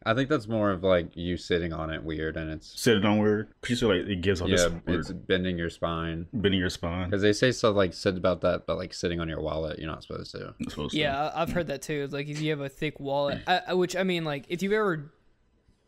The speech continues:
Speaker 3: so, like, when I would drive from, like, Charlotte to Virginia, and I would be sitting in my wallet, it would, uh, I would get out of my car, like, halfway, and my back would be, like, killing me because of, uh,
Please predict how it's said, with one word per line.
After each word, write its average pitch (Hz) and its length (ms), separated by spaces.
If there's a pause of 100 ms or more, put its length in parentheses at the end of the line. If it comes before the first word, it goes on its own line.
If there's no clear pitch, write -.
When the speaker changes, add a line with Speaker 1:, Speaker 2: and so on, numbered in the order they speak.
(320)
Speaker 3:
so, 170 300
like, 156 140
when 160 120
I 165 40
would 165 120
drive 147 300 (320)
from, 135 440
like, 120 380 (240)
Charlotte 143 500
to 147 100
Virginia, 139 640 (480)
and 165 100
I 151 40
would 160 120
be 151 120
sitting 151 280
in 151 60
my 131 120
wallet, 131 500 (960)
it 170 100
would, 180 260
uh, 143 380
I 170 80
would 170 80
get 170 140
out 160 180
of 165 60
my 143 100
car, 156 320
like, 135 160
halfway, 139 540
and 156 160
my 147 100
back 139 460
would 139 100
be, 139 160
like, 127 160
killing 135 420
me 131 200
because 143 360
of, 139 220
uh, 110 140